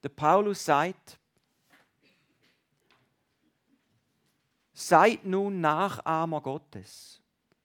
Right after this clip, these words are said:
als seine geliebten Kinder und wandelt in Liebe, wie auch Christus uns geliebt und sich selbst für uns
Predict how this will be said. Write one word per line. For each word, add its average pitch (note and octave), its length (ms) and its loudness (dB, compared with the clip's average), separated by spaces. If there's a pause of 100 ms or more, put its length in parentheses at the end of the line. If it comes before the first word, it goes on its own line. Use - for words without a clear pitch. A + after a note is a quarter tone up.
(500)
als C#3 300 -2
seine D3 340 0
geliebten C#3+ 600 -10
Kinder B2 500 -14 (1000)
und C#3+ 260 -8
wandelt A3+ 600 2
in E3 240 -10
Liebe, F#3+ 640 -8 (800)
wie F3+ 240 -2
auch F#3 280 0
Christus F#3+ 680 -8
uns F3 420 -10
geliebt D#3+ 720 -6 (240)
und D#3 220 -6
sich D3 220 -10
selbst D#3+ 520 -4
für D#3 200 -12
uns D#3 480 -12